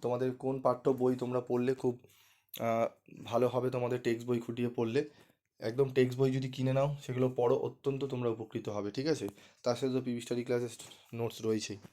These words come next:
তো দেখো, তোমরা কিনতে পারো সুজন, ডক্টর সুজন কুমার বালা, এই বইটি কিনতে পারো, নাহলে কিনতে পারো তোমরা ডক্টর অনিশ চট্টোপাধ্যায়। এই বইটি খুবই ভালো বই, ডক্টর অনিশ চট্টোপাধ্যায়, টিডি পাবলিকেশনে। এই দুটো বইয়ের মধ্যে যে কোনো একটা বই কিনতে পারো, তবে আমি প্রেফার করব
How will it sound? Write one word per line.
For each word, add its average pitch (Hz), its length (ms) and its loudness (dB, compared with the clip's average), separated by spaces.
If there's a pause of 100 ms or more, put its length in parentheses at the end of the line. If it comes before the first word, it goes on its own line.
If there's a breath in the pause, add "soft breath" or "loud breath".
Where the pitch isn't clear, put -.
(1040 soft breath)
তো 120 80 -2
দেখো, 135 340 4 (280)
তোমরা 131 200 0
কিনতে 139 320 2
পারো 139 200 4
সুজন, 139 420 2
ডক্টর 127 260 2
সুজন 131 380 2
কুমার 131 360 2
বালা, 123 340 4 (380 loud breath)
এই 127 140 4
বইটি 127 300 2
কিনতে 131 300 2
পারো, 135 280 4
নাহলে 127 280 2
কিনতে 127 280 -2
পারো 127 200 4
তোমরা 127 300 0
ডক্টর 123 360 0
অনিশ 117 280 -2
চট্টোপাধ্যায়। 101 600 -4 (380 soft breath)
এই 127 120 2
বইটি 139 260 2
খুবই 139 260 -2
ভালো 123 260 2
বই, 131 200 2
ডক্টর 123 280 0
অনিশ 123 220 -2
চট্টোপাধ্যায়, 120 580 -2
টিডি 117 240 -10
পাবলিকেশনে। 117 580 -4 (440 soft breath)
এই 123 80 0
দুটো 127 260 0
বইয়ের 135 220 4
মধ্যে 139 200 0
যে 127 120 2
কোনো 135 160 -4
একটা 131 160 -2
বই 131 200 4
কিনতে 127 240 0
পারো, 135 140 4
তবে 127 220 2
আমি 123 220 2
প্রেফার 131 300 0
করব 131 360 2